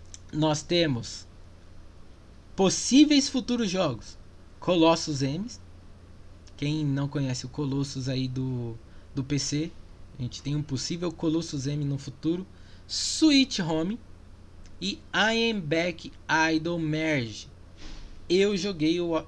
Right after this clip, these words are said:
Am Back Idol Merge, então tem muito jogo pra vir.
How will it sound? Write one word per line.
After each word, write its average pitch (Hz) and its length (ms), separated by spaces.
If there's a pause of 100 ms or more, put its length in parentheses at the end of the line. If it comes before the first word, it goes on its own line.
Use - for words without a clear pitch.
Am 160 260
Back 147 340
Idol 151 320
Merge, 170 580 (200)
então 139 520 (1700)
tem 151 180
muito 147 420
jogo 143 260
pra 156 200
vir. 170 340